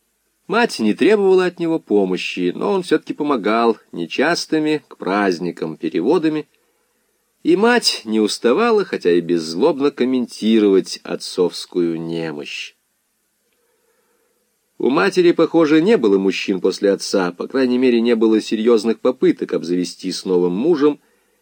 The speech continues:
и Клава выросла с верой в необязательность мужского присутствия. Личный её опыт был скромен, хотя и тосклив до воя,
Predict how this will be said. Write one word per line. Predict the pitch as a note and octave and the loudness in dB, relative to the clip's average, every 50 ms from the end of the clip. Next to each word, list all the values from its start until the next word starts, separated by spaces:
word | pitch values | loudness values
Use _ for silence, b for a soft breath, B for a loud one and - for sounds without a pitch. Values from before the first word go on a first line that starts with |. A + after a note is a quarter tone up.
| _ _ _ _ _ _ - | _ _ _ _ _ _ -2
и | B3+ C#4 | 0 0
Клава | - - A3 A3+ B3 A#3+ A3 G#3 F#3 | 0 2 2 2 4 4 4 4 4
выросла | E3 F3+ F#3+ F#3+ F3+ F3 D#3 - - D#3 D3+ C#3 | 6 4 4 6 4 4 2 0 0 2 2 2
с | - - F3+ | 0 -2 0
верой | A3+ A#3 G#3+ G3+ F#3+ F3+ | 2 4 4 4 2 2
в | - - D#3 F3+ | -4 -6 -4 -2
необязательность | F#3 F#3 F3+ D#3 F3 E3+ C#3 C3 D3 C3 A2 - - E2+ E2 E2 D#2+ - - - - F2+ | 0 0 0 -2 -4 -6 -2 -2 -2 -2 -2 -4 -8 -10 -8 -8 -8 -10 -12 -12 -12 -12
мужского | E2+ D#2+ - - - - F2 E2 E2 D2 | -10 -10 -12 -12 -6 -4 -4 -4 -4 -8
присутствия. | - E2 D#2+ - D#2+ D2+ - - - - - - _ _ _ _ _ _ _ _ _ _ _ _ _ _ _ _ _ _ _ _ _ _ - | -12 -14 -14 -14 -14 -12 -12 -12 -12 -12 -18 -20 _ _ _ _ _ _ _ _ _ _ _ _ _ _ _ _ _ _ _ _ _ _ -4
Личный | C#3+ G3 C4 B3 - - - A#3 A3+ A3+ | 0 2 2 2 2 2 2 2 4 4
её | A3 G#3+ G#3 | 4 6 6
опыт | G#3 G#3 G3+ G#3 F#3+ C3+ | 6 4 4 2 0 2
был | B2 F3+ G#3+ G3+ | 2 2 2 2
скромен, | - - - - A#2+ D3 F3 F#3+ F3+ D#3 B2+ G#2 | -2 -6 -4 0 2 4 4 4 4 4 2 0
хотя | - - - F#2+ - - G2+ G2+ | -2 -6 -12 -10 -4 0 2 2
и | G#2 G2 F#2+ F#2+ | 4 4 2 0
тосклив | F2+ _ - - G#2+ - - - - - E3 G#3+ A3+ A3+ G#3+ - - - - _ | -2 _ -4 -4 -4 -4 -4 -4 -2 -2 -2 0 -2 -4 -4 -6 -12 -20 -20 _
до | - - - D#2+ E2 | -18 -10 -6 -6 -4
воя, | E2+ E2+ F#2 A#2 C#3+ C#3 A#2+ G2+ F2 D2 | -2 2 4 4 6 6 4 4 2 0